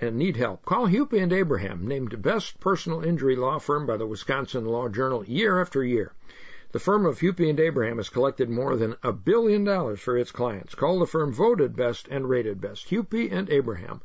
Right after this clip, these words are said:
eight hundred, eight hundred, five six seven eight, or visit hupy dot com. And by the way, all eleven offices of Hupy and Abraham in Wisconsin, Illinois, and Iowa are open for business if you need their help.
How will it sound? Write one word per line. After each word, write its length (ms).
eight 180
hundred, 380
eight 200
hundred, 360
five 280
six 280
seven 260
eight, 160
or 60
visit 320
hupy 360
dot 280
com. 260
And 120
by 180
the 80
way, 240
all 260
eleven 320
offices 560
of 120
Hupy 280
and 100
Abraham 460
in 220
Wisconsin, 720
Illinois, 460
and 120
Iowa 380
are 220
open 220
for 180
business 540
if 240
you 80
need 200
their 160
help. 220